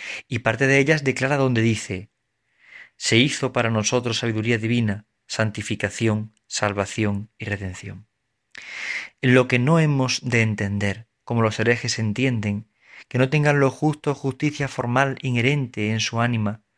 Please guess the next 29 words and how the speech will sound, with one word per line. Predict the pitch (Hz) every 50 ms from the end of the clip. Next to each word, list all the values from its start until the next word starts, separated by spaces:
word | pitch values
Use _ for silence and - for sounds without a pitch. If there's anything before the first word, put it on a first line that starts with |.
| _ _
por | - 113 107
la | 107 104 101
cual | - 117 113 110 107 110 _ _ - - - _
formalmente | - - 120 110 120 123 131 131 135 135 131 - 131
sean | 123 - 131 123 117
justos, | - - 165 - - _ - - - - - - _ _ _ _ _ _ _ _ _ _ _ _
porque | - 120 113 107 107 - 127
esto | 151 151 - - - 135
no | 139 156
se | 156 - 139 123
puede | - 147 147 139
sacar | - - 113 - 117 113 107 104
de | 107
esta | 104 - - 101 -
palabra. | 101 101 101 101 98 95 101 113 - _ _ _ _ _ _ _ _ _ _ - - - - - _ _ _ _ _ _ _ _ _ _ _ _ _ _
"Por | - - 113 113
nosotros | 110 104 - - 123 117 - - 120 117 113 - -
Cristo | - 123 120 110 110 _ _ - 113 110 123 - _
se | - - - 120 113
hizo | 110 104 - - 98
justicia". | - - 101 - _ - 104 92 - - 95 95 104 _ _ _ _ _ _ _ _ - - - - - - - _ _
Pues | - 120 123 120 110 110 - - -
no | - 120 120 123 131
es | 147 143 139 -
modo | - 131 127 135 151 147 147 143
de | 139
la | 135 131
Sagrada | - 135 123 127 139
Escritura | 139 123 - 127 120 - 123 123 135 143 147